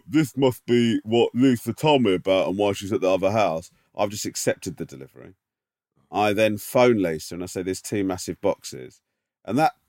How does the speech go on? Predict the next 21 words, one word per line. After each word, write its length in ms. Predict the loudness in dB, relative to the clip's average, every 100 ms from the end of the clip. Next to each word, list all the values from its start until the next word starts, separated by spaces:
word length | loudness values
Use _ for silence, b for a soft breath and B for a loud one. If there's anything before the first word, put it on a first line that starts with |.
| _
poor 340 | -4 0 0 2
woman 500 | 2 2 -2 -10 -16 _ _ _ -10
has 180 | -10 -12
to 80 |
deal 280 | -6 0 2
with 120 | 2
the 60 | -4
fact 320 | -2 -4 -4 -4
that 180 | -6
not 200 | -2 0
only 160 | 2 2
has 80 | 0
she 100 | -2
wasted 420 | 0 0 0 -4
her 100 | -4 -4
time 480 | -2 0 0 -2 -10 _ _ _
waiting 320 | 0 0 0
at 40 |
this 120 | -6
other 200 | -6 -4
house, 280 | -4 -6 -8